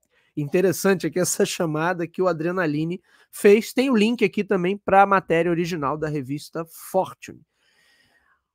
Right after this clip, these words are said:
E aí, meu amigo Lucas, eu acho que sim, o, o X hoje, o antigo Twitter, realmente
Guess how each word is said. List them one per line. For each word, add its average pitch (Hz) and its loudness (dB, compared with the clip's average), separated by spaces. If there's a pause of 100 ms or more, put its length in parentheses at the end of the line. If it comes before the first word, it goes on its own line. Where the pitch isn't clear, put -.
(260)
E - -10
aí, 269 2
meu 320 6
amigo 170 2
Lucas, 131 -6 (240)
eu 196 0
acho 175 -2
que - -10
sim, 143 -10
o, 208 -4 (800)
o 220 -2
X 247 4
hoje, 196 6
o 175 0
antigo 190 0
Twitter, 185 0
realmente 180 -2